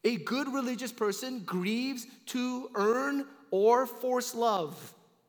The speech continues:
A Christian grieves because he or she is just so, so absolutely loved. A good religious person grieves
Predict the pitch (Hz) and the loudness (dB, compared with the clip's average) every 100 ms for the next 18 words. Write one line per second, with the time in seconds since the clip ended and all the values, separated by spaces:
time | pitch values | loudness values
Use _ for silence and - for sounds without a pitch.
0 | _ _ _ _ _ _ _ - 190 - | _ _ _ _ _ _ _ -8 -6 -4
1 | 190 180 - 196 160 175 180 175 170 170 | -6 -6 -6 -6 -4 -2 -2 -6 -10 -8
2 | 175 165 175 165 180 165 151 156 143 - | -8 -4 -6 -6 -6 -6 -6 -10 -10 -10
3 | 190 190 185 160 - 190 170 - - 220 | -6 -4 -4 -6 -6 -6 -6 -12 2 8
4 | 269 254 - 240 214 220 294 262 247 226 | 8 6 0 2 4 4 2 0 0 4
5 | 233 254 233 160 - - - _ _ _ | 6 6 4 -2 -10 -20 -20 _ _ _
6 | _ _ _ _ _ _ _ _ _ _ | _ _ _ _ _ _ _ _ _ _
7 | _ _ _ - - 151 180 170 175 170 | _ _ _ -12 -8 -2 0 2 0 0
8 | 180 175 196 185 214 196 170 190 214 233 | -2 -4 -4 -2 -2 -4 -2 -2 -2 -4
9 | 226 | -8